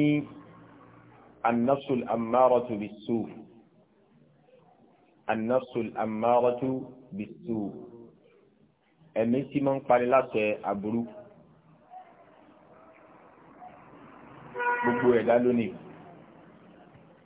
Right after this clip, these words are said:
Ẹ rí pé àwọn ẹ̀mí kan máa pè wá lọ síbi aburú, yóò sì máa pa wá láṣẹ ká ṣaburú, ká ṣèbàjẹ́, ká ṣaburú,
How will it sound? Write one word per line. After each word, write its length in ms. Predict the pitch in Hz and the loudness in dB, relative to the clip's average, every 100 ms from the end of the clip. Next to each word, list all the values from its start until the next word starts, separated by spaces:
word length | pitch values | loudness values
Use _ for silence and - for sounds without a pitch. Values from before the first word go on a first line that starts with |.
| - - _ | -20 -20 _
Ẹ 120 | - 151 | 2 4
rí 80 | 143 | 4
pé 200 | 151 151 - - - - | 4 4 4 -2 -16 -6
àwọn 220 | - 127 | 2 4
ẹ̀mí 160 | 123 156 | 4 2
kan 260 | 151 139 139 | 2 2 2
máa 200 | 120 117 | 0 0
pè 160 | 117 107 | -2 -2
wá 200 | 104 117 | 2 4
lọ 80 | 113 | 2
síbi 220 | 113 117 | 0 2
aburú, 300 | 110 107 117 | 2 2 0
yóò 120 | 127 135 | 0 -2
sì 60 | |
máa 160 | 117 110 | -2 2
pa 80 | 113 | 6
wá 80 | 123 | 6
láṣẹ 240 | 120 104 | 4 2
ká 100 | 113 | 2
ṣaburú, 380 | 107 107 101 117 117 | 2 0 0 -4 0
ká 140 | 123 | 0
ṣèbàjẹ́, 520 | 120 127 98 85 101 - | 2 0 0 0 -2 -2
ká 80 | 117 | 0
ṣaburú, 360 | 110 101 120 | 0 0 -4